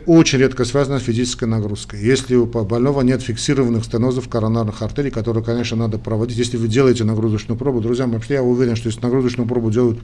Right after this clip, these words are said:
хороший профессионал, такого высокого класса, он не может это, ее не выявить. Вообще не выявить И Б С, даже такую самую скрытую,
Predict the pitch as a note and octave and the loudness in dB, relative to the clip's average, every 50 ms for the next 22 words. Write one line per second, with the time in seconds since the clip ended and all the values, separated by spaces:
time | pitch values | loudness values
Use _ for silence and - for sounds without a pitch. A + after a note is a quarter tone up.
0 | - - - - B2 C3 C3+ C3+ - A#2 A2 A2 - A2 A2 A2 - G#2 - C3+ | -12 -14 -8 -4 -2 0 0 0 -2 -2 -6 -6 -4 -6 -6 -6 -6 -6 -4 -2
1 | B2+ C#3 D#3 E3+ F3 F3 F3 - - - - - - - - - - - - - | -2 0 0 -2 -2 -4 -10 -18 -20 -20 -20 -20 -20 -20 -20 -20 -20 -20 -20 -20
2 | - - - - - - - - - - - - A2+ - G#2 G#2 A2 - C3+ A#2+ | -20 -20 -20 -20 -20 -20 -20 -20 -20 -20 -16 -14 -10 -8 -6 -4 -2 -2 -2 -2
3 | - A2+ A2 G#2+ - D3 D#3+ D3+ - - C#3 C#3+ D3+ D3+ D3 D3 C#3+ C#3+ C3 A#2 | 0 -2 -2 0 0 0 0 0 0 -4 -6 -6 -4 -2 0 2 4 4 2 2
4 | - G#2 G2+ - - G#2 A2+ B2 B2 B2+ C#3 C3+ B2 A2+ G#2+ G#2+ G#2 F2+ F2+ E2+ | 0 -4 -8 -10 -6 -2 2 4 4 4 4 4 2 2 2 2 0 -2 -4 -8
5 | - G#2 A2 A2 - - C3+ A2 A2+ - B2+ B2 B2+ B2 B2+ B2+ C3 C3 C3 B2+ | -6 -6 -6 -4 -2 -2 -2 -2 -4 -10 -12 -12 -12 -12 -10 -6 -4 -2 0 0
6 | C3+ C3+ B2 A2+ A#2 A#2 A#2+ A#2 A2 B2+ C#3+ E3+ F#3 F3+ - - B2 B2+ B2 A2 | 2 2 2 2 0 -2 -2 -2 0 2 4 4 4 2 0 -2 -2 -2 -2 -2
7 | G#2+ B2 A#2 - A#2+ A#2 - C#3 B2+ B2 B2 A2+ A2+ - - A#2 A#2+ A#2 A#2 G#2 | -2 -4 -2 -2 -2 0 2 2 2 2 2 0 0 -4 -2 0 0 0 -2 -4
8 | F#2+ F2+ | -8 -10